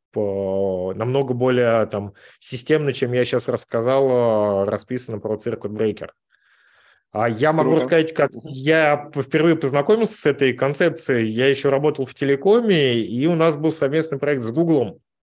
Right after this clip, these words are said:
Speaker 1: И вот, собственно говоря, Google отправлял запросы для, на то, чтобы ч-, абонент мог оплатить покупку в Google Play с баланса своего мобильного телефона.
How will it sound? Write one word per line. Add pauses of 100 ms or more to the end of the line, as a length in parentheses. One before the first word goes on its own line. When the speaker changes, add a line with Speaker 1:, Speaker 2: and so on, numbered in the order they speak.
(920)
Speaker 1:
И
вот,
собственно
говоря,
Google
отправлял
запросы
для,
на
то,
чтобы
ч-,
абонент
мог
оплатить
покупку
в
Google
Play
с
баланса
своего
мобильного
телефона.